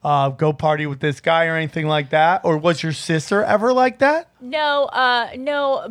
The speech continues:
Speaker 2: but, uh, I was sort of, uh, an example of somebody with, uh, you know, musical talent that decided to, you know, give up ambition, which was very much what you wanted to do. Like, if, y-, you know,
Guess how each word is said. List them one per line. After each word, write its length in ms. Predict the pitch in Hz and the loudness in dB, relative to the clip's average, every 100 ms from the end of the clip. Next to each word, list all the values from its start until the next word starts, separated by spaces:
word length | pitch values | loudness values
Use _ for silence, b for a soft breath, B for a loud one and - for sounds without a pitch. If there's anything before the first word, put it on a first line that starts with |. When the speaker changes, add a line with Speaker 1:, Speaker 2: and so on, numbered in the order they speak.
| 214 | 0
Speaker 2:
but, 260 | 262 254 - | 2 2 2
uh, 180 | 233 226 | 2 2
I 100 | 240 | 2
was 480 | 240 254 269 262 220 220 | 0 0 2 -2 -6 -4
sort 220 | 254 240 | -2 -2
of, 180 | 226 208 - | -4 -6 0
uh, 160 | 214 - | 0 0
an 120 | 220 | -4
example 640 | 208 196 208 202 208 196 - | -6 -6 -4 -4 -2 -2 -2
of 120 | 185 | -4
somebody 480 | - 202 202 202 190 | -4 -4 -4 -8 -8
with, 480 | 185 196 190 - - | -6 -4 -6 -10 -2
uh, 280 | 175 156 113 - - | 2 2 0 -6 -6
you 100 | 233 | 0
know, 140 | 196 | 0
musical 500 | 214 240 202 214 208 | 0 -2 -2 -2 -4
talent 480 | - 208 202 190 160 | -2 -2 -2 -4 -8
that 140 | 196 _ - | -12 _ -14
decided 500 | 202 - 196 196 180 | -6 2 2 2 -4
to, 460 | 220 196 180 175 - | -6 -4 -4 -6 -8
you 120 | 202 | -4
know, 160 | 175 180 | -2 -2
give 260 | 226 214 | 0 4
up 320 | 196 185 - - - - - | 6 4 0 -18 -14 -8 -2
ambition, 580 | 208 202 202 - 185 | 0 0 0 0 -2
which 220 | 180 180 220 | -4 -6 -6
was 140 | 190 | -6
very 340 | 185 196 190 | 0 2 2
much 400 | 185 185 175 - | 0 -2 -2 -4
what 160 | 190 185 | -2 -2
you 160 | 190 185 | -2 -4
wanted 320 | 180 175 170 | -4 -4 -10
to 100 | 165 | -10
do. 200 | 180 143 | -8 -4
Like, 200 | 160 185 | -4 -6
if, 160 | 175 | -14
y-, 100 | - - | -16 -12
you 140 | 208 | -6
know, 180 | 190 | -6